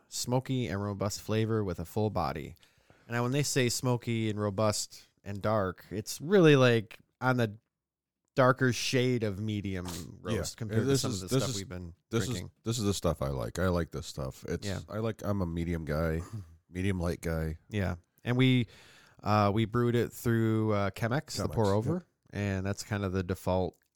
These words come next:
Speaker 1: brewing of this podcast
Speaker 2: Right now.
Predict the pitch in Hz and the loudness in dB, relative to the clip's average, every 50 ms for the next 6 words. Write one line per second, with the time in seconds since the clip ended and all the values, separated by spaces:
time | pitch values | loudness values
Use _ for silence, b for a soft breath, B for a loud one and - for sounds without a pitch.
0 | _ _ - _ - 90 95 101 95 95 92 95 98 101 101 90 92 - - 92 | _ _ -20 _ -10 -8 -6 -4 -4 -6 -6 -8 -8 -10 -12 -14 -12 -8 -8 -8
1 | 90 90 87 90 98 95 - - - 104 95 92 92 87 - 98 90 90 98 - | -8 -8 -10 -10 -8 -8 -8 -6 -4 -2 -2 -2 -2 -4 -6 -6 -6 -6 -6 -8
2 | - _ - - 95 92 87 85 87 85 - 139 | -12 _ -16 -10 -8 -8 -6 -6 -4 -4 -4 -4